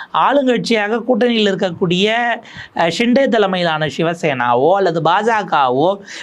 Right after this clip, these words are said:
வெளிப்படையாக ஆதரவோ எதிர்ப்போ எதுவும் தெரிவிக்காம அவர் பாட்டுக்கு போட்டோம் அப்படின்னு கைட்டி விட்டுட்டாங்க அப்படிங்கிறது தான் நம்ம கவனிக்க வேண்டிய ஒரு விஷயமாக இருக்கிறது.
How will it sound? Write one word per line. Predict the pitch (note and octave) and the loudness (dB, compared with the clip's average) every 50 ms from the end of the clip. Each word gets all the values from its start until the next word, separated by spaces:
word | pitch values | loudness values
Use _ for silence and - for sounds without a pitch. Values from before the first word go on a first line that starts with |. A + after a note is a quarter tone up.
| - | -4
வெளிப்படையாக | G3+ A3 B3+ C#4+ C4+ G#3 C4 B3 A#3 A3+ G#3 G3+ G#3+ A3+ G#3+ | 0 0 2 2 2 2 0 0 0 0 -2 -2 -2 0 0
ஆதரவோ | G3 G3 G3+ G#3+ G#3 A3 G#3 F#3+ F3 F3 F#3+ G#3 G#3 | 0 2 0 0 0 0 0 0 0 0 0 0 0
எதிர்ப்போ | G3 F#3 F#3+ G3+ F#3 E3 F3 G3+ G3 | 0 0 0 -2 -2 -2 -2 -2 -2
எதுவும் | F#3 F#3+ G#3 G3+ | 0 0 0 0
தெரிவிக்காம | F#3 F3 E3+ E3+ | 0 0 0 0
அவர் | F3 G3+ A#3+ A#3+ G#3 F#3+ F#3 | -2 0 0 0 0 2 0
பாட்டுக்கு | F3+ F#3 G3 G#3+ A3 F3+ E3 F#3+ F#3+ | 0 0 0 0 -2 -2 -2 -2 -4
போட்டோம் | F3+ E3 E3+ E3 D#3 C3 - - - - - - - - | -2 -2 0 0 0 0 -4 -8 -14 -20 -20 -16 -10 -4
அப்படின்னு | E3 F#3+ C4 C#4+ | -2 0 0 2
கைட்டி | A#3 A3+ A#3 G#3+ A#3 | 2 2 2 2 2
விட்டுட்டாங்க | G#3 D#3+ E3+ D#3 E3 D#3 C#3+ C#3 D3 D#3 C#3+ | 2 0 0 0 0 -2 -2 -2 -2 -2 -2
அப்படிங்கிறது | C3 D3 C#3+ C#3 C3+ C#3 | -2 -2 -2 -2 -2 0
தான் | C#3+ F#3 G#3+ A3+ G3+ D#3+ C3 A#2 A2 - - - - - - - | 0 0 0 2 2 0 0 -2 -4 -6 -12 -16 -16 -16 -10 -6
நம்ம | F3+ F3+ F3+ F#3 | -4 -2 -2 0
கவனிக்க | G#3 A#3 B3+ C4 G#3+ G#3+ | 0 0 2 2 2 2
வேண்டிய | G3 G3 G#3+ A3+ | 2 2 2 2
ஒரு | G#3 F#3+ F3 | 2 2 0
விஷயமாக | E3+ E3+ - G3 E3+ D3 D#3+ F#3+ | 0 0 -2 -2 -2 0 0 0
இருக்கிறது. | G3 D#3+ C3+ D3+ C3 B2+ B2 C3 B2+ | -2 -2 -2 -2 0 0 -2 -4 -6